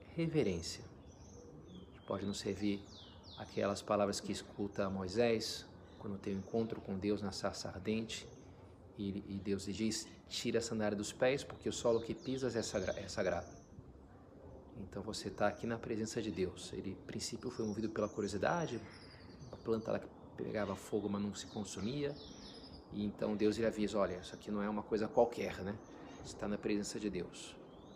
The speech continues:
E o Antigo Testamento é muito bom nisso, né? De fomentar essa reverência, esse sentido do sagrado, de algo maior do que eu, inclusive de formas às vezes um pouco dramáticas, como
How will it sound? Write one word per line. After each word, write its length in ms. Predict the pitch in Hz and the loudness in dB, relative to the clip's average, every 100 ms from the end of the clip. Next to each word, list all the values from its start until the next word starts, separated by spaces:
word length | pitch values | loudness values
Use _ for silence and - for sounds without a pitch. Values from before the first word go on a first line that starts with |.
| - - - - - - - | -14 -14 -14 -12 -12 -8 -4
E 40 | |
o 20 | |
Antigo 220 | 139 156 | -2 2
Testamento 420 | 156 156 151 165 170 | 2 4 4 6 6
é 40 | |
muito 220 | 175 170 | 4 4
bom 320 | 147 151 139 123 170 | 6 6 6 -2 -4
nisso, 640 | 127 131 131 - - 107 | -2 0 0 -2 -2 -2
né? 160 | 104 110 | 0 0
De 100 | 107 | -2
fomentar 760 | - 120 117 - 131 139 - | -2 0 0 2 4 4 2
essa 200 | 127 127 | -4 -2
reverência, 920 | 117 117 117 117 117 107 - 101 101 - - - - - - - - - - | 0 4 6 6 4 0 0 0 -2 -8 -16 -16 -16 -16 -16 -16 -16 -12 -6
esse 140 | - | -2
sentido 420 | - 113 - 117 | 0 0 0 0
do 100 | 113 | 2
sagrado, 600 | - 113 101 110 110 101 | 2 2 2 2 4 4
de 100 | 98 | 6
algo 140 | 107 107 | 6 6
maior 480 | 107 101 110 110 | 4 8 8 8
do 100 | 107 | 4
que 160 | 104 - | -2 -2
eu, 400 | 95 107 107 104 - - - - - - - - - | 2 4 4 2 -8 -18 -18 -18 -18 -18 -16 -10 -6
inclusive 380 | 104 101 113 | -4 0 2
de 40 | 110 | 0
formas 340 | - 107 107 | 6 6 8
às 40 | 107 | 4
vezes 160 | 107 | 2
um 40 | - | 0
pouco 220 | 110 113 | -2 0
dramáticas, 640 | 101 98 123 127 - 101 | 2 6 4 4 -2 -4
como 320 | - 101 98 | -2 0 0